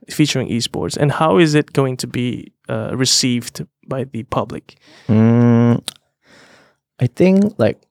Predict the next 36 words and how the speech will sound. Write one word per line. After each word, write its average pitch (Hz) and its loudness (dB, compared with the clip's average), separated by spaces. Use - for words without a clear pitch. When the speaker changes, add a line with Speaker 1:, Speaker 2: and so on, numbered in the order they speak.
Speaker 2:
uh, 101 4
like, 95 2
having 123 4
this 143 4
as 95 2
a 98 2
medal 104 4
sport, 151 0
I 143 0
think 135 4
Speaker 1:
Mm. - 4
Speaker 2:
it's 92 0
definitely 107 4
a, 87 2
like, 82 -2
a 85 2
good 98 -2
plus 92 -2
point 98 0
for, 82 -2
like, - -2
for 101 -2
the 87 2
gamers. 98 2
Speaker 1:
Yes. 113 -4
Speaker 2:
Especially - 0
those 101 2
who's 95 0
been, 90 0
like, 85 0
grinding 95 2
this 92 2
game, 87 2
you 85 0
know, 85 2
like, 82 0